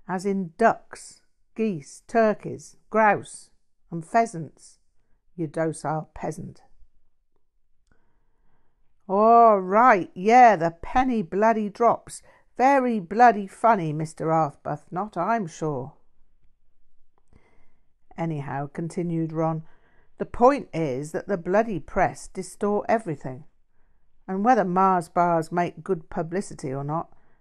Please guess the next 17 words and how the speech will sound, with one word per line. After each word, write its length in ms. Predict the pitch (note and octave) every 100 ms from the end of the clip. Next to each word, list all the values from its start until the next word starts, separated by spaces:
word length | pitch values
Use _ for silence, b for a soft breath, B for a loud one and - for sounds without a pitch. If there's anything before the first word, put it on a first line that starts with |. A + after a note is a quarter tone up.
| _
they 120 | F#3
just 240 | F3+ C4 G#3
might 280 | G#3 G#3+
have 160 | F3 E3+
nothing 460 | E3+ F#3 - B3 A3
to 100 | G#3
do 300 | G#3 D3 C#3+
with 160 | F3
what 200 | F#3 F3 -
actually 460 | A#2 - D3 F3
happened. 520 | E3 F3+ - C#3+ D3+ - - - _ - - _ _ _ - _ _ _ _ _ _ _ _ _ _ _ _ _ _
"Yeah, 400 | E3 E3+ E3+ E3+
all 240 | F#3 G3 F3
right 280 | E3+ D#3
then," 300 | - D#3+ E3 - - -
Jack 280 | E3 -
conceded. 680 | - D#3 - D#3 D3 D3+ D3